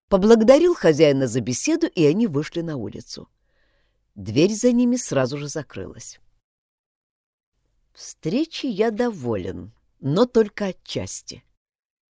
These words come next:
Теперь мне совершенно ясно, что Стэнни физически не мог совершить убийств».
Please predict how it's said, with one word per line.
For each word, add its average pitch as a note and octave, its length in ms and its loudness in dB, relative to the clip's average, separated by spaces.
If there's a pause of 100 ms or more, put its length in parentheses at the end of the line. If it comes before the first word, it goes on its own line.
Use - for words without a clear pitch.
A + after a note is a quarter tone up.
Теперь D4 440 2
мне F3+ 160 0
совершенно C4 640 2
ясно, D3 560 2
что - 260 -4
Стэнни C4 560 0
физически F#3+ 880 -2
не B3+ 160 2
мог B2+ 200 0
совершить G#2+ 540 -8
убийств». - 580 -14